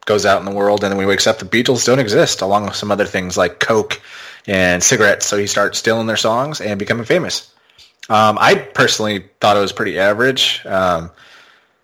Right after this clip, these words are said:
uh, there's just really no ending to it. I thought, like, the world was gonna fall, it was set, and he was gonna be back in his time or whatever, but it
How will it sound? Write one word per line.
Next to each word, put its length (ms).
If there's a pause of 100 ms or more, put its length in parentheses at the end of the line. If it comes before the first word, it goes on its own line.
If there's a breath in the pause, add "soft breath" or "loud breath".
(420 soft breath)
uh, 500 (320)
there's 320
just 220
really 240
no 500 (1080)
ending 420
to 160
it. 320 (120)
I 120
thought, 500
like, 200
the 80
world 240
was 100
gonna 160
fall, 300
it 40
was 160
set, 280
and 100
he 80
was 80
gonna 120
be 80
back 240
in 80
his 100
time 320
or 80
whatever, 300
but 180
it 180